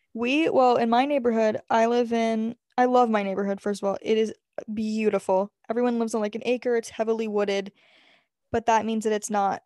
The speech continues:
ideal for trick-or-treating. Also, there wasn't a lot of kids in my neighborhood. It was mostly older individuals. But some families would put just a bowl of candy out.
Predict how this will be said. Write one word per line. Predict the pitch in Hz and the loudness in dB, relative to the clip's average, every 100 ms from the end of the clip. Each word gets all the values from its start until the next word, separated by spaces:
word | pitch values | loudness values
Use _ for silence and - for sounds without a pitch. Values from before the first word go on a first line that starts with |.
| _ _ - | _ _ -4
ideal | 220 208 208 214 | -4 -4 -2 -2
for | 220 233 | -2 -4
trick-or-treating. | 233 226 220 220 226 247 | -4 -6 -6 -6 -4 -2
Also, | 214 214 240 | -2 0 0
there | 226 | 0
wasn't | 208 220 | -2 -2
a | 233 | -2
lot | 233 | -2
of | 208 - | -4 -6
kids | - 214 | -6 -4
in | 247 | -4
my | 269 | -4
neighborhood. | 269 277 277 277 | -4 -2 0 0
It | |
was | 247 214 | 0 -2
mostly | 208 214 226 - | -4 -6 -8 -6
older | 202 208 208 | -4 -2 -2
individuals. | 214 214 220 240 240 254 - - _ _ _ _ _ _ _ _ _ | -2 -4 -2 0 0 -2 -8 -12 _ _ _ _ _ _ _ _ _
But | 269 - | -6 -4
some | 254 247 285 | -4 -4 -6
families | - 208 202 208 214 | -6 -6 -4 -6 -8
would | 208 | -8
put | 214 202 | -8 -8
just | 214 214 | -8 -10
a | |
bowl | 196 185 196 | -6 -6 -4
of | 208 | -6
candy | - 196 214 247 | -10 -8 -4 -2
out. | 254 254 | 0 -2